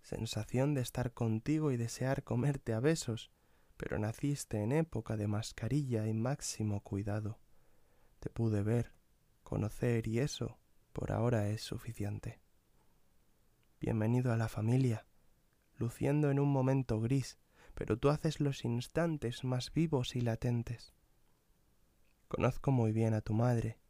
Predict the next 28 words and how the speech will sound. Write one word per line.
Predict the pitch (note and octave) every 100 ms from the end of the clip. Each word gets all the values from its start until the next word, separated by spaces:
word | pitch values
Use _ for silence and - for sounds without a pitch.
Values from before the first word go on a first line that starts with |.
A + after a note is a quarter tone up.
| _ _ _ -
y | -
hazme | G#2+ A#2 A2
caso | - B2+ - A#2+
si | -
te | A#2 A2
digo | C3 C#3 B2+
que | - A#2+
tienes | - C3+ A#2+ A2 A2+
mucha | A2+ -
suerte. | A2+ - A2+ - A2 - _ - _ _ _ _ -
Te | B2
va | A2+
a | A#2
cuidar | A2+ A2 A#2+ B2 - _ _ _
y | -
proteger | - A2 - A2 B2+ A#2
con | A2+
su | G#2+ -
vida. | A#2 A2+ A2 - _ _ _ _ _ _ _ _ _ _ -
Estás | - - G#2
a | A2
salvo, | - A#2+ A2+
pequeño. | G2 - A2+ A2+ A2+ B2 - _ _ _ _ _ _ _ _ _ _ _ -
Serás | - A2 A#2+
feliz, | - B2 A#2 A#2+ -
primo. | - G#2+ G#2+ A2 - _ _ _ _ _ _ _ _
Seremos | - G2+ A2 A#2 A2+ -
felices. | A2 G2+ A2 B2+ A2+ A2+ -